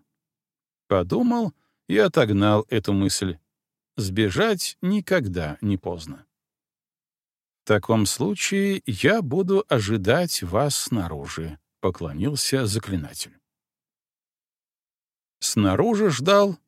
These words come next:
не только он. Еще был отряд из двадцати солдат в парадных доспехах. Сяо Тун немного трясло. Увидев это, девушка юркнула обратно за ворота.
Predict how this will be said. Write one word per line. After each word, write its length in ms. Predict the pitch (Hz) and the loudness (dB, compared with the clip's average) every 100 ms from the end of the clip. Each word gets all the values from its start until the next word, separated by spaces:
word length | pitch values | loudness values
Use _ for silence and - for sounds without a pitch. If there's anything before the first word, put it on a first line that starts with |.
| - | 0
не 200 | 123 117 | 2 2
только 440 | - 123 110 113 | 2 0 0 -2
он. 360 | - 87 65 - _ _ _ _ _ _ _ _ - | -2 -4 -8 -20 _ _ _ _ _ _ _ _ -8
Еще 680 | 90 113 113 - - 247 | 0 2 2 2 2 2
был 260 | 190 196 190 | 4 4 4
отряд 720 | - 151 156 185 104 80 - - | 2 0 2 2 2 -2 -12 -2
из 220 | 143 110 | 2 2
двадцати 500 | 101 123 - 123 131 | 4 4 4 0 0
солдат 680 | 117 117 95 87 156 190 - _ | 2 4 4 4 4 4 0 _
в 120 | _ | _
парадных 480 | 101 110 131 131 110 | 2 4 4 2 2
доспехах. 720 | 104 - 85 80 - - _ _ _ _ _ _ _ _ _ _ _ | 0 -2 -12 -16 -20 -20 _ _ _ _ _ _ _ _ _ _ _
Сяо 480 | - - 160 214 233 | -4 2 4 4 0
Тун 440 | - 160 214 214 | -2 -2 0 2
немного 480 | 196 170 185 196 190 | 2 2 2 0 0
трясло. 680 | - 185 - 95 95 92 76 _ _ _ _ | 0 -4 -4 0 0 0 -4 _ _ _ _
Увидев 560 | - 107 107 110 107 - | -4 0 2 2 0 0
это, 360 | 139 185 185 196 | 0 0 2 0
девушка 640 | 113 113 190 202 - - | 0 -2 0 -2 -2 2
юркнула 640 | 123 90 139 - - 135 175 | 2 4 0 0 -2 2 2
обратно 640 | - 123 87 117 143 170 | 2 0 2 0 0 -2
за 140 | 117 131 | 0 0
ворота. 520 | 101 90 87 101 | 0 -2 0 0